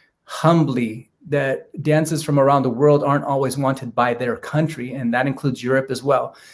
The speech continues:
um, and Africa and South America and, you know, Southeast Asia and Asia. And so, um, you know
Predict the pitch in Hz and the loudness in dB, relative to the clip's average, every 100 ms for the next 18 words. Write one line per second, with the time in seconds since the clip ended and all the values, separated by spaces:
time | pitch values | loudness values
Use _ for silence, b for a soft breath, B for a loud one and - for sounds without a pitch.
0 | B B - 135 131 120 120 - _ _ | B B -2 2 4 4 2 -2 _ _
1 | _ - - - 147 143 143 127 - 117 | _ -20 -14 -6 0 2 0 -2 -4 -4
2 | 113 135 131 117 147 143 139 120 110 110 | -2 -4 -2 4 6 4 2 0 0 0
3 | 110 107 110 107 123 120 131 - 156 156 | -2 -4 -6 -6 -4 -2 -4 2 4 6
4 | 131 117 127 143 131 117 B B B B | 4 2 2 2 2 -4 B B B B
5 | B 165 151 165 165 165 156 151 147 139 | B 2 4 8 8 8 6 8 8 6
6 | 143 - 160 151 147 | 2 0 2 4 4